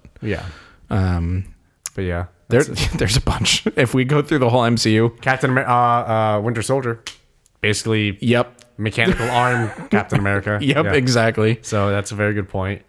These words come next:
Speaker 2: Uh,
Speaker 1: Uh, Ci-, uh, well, Civil War was actually him versus Iron Man, which
Speaker 2: Civil
Speaker 1: is
Speaker 2: War is different. Yeah, that was, like,
Speaker 1: very
Speaker 2: a,
Speaker 1: different.
Speaker 2: a team mashup.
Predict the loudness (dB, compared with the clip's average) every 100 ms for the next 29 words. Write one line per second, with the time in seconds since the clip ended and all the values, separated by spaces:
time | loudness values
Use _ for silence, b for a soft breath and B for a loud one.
0 | b 0 2 4 4 4 4 2 0 0
1 | 0 0 0 0 2 2 2 2 2 0
2 | 0 -2 0 -2 -2 -2 -4 -6 -8 -4
3 | 0 2 4 2 2 0 0 0 2 2
4 | 4 4 4 2 0 -2 -2 -2 0 2
5 | 2 4 4 4 2 2 0